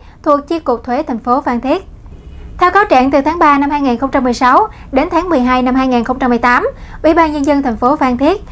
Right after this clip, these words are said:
đã ban hành một trăm sáu mươi sáu quyết định cho phép chuyển mục đích sử dụng đất từ đất nông nghiệp sang đất ở nông thôn, một trăm sáu mươi sáu thửa tại các xã Thiện Nghiệp,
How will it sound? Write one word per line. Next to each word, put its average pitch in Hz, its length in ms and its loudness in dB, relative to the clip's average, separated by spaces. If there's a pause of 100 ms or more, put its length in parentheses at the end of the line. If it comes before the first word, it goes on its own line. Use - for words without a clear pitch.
(180)
đã 311 120 4
ban 320 240 2
hành 247 220 0
một 233 180 -2
trăm 262 200 0
sáu 294 160 -2
mươi 311 100 -4
sáu 262 240 0
quyết 370 160 -6
định 240 260 0 (320)
cho 339 140 2
phép 370 280 0
chuyển 254 220 0
mục 247 160 0
đích 320 140 -2
sử 254 140 -2
dụng 233 280 0
đất 349 200 2 (320)
từ - 140 6
đất 349 160 2
nông 269 240 0
nghiệp 254 240 0
sang 247 260 0
đất 214 120 0
ở 233 120 -2
nông 240 200 -2
thôn, 269 280 2 (460)
một 285 220 4
trăm 311 200 0
sáu 320 160 -2
mươi 320 100 -4
sáu 262 240 -2
thửa 254 340 0 (120)
tại 233 160 -2
các 302 180 -6
xã 240 220 0
Thiện 240 300 -6
Nghiệp, 247 220 0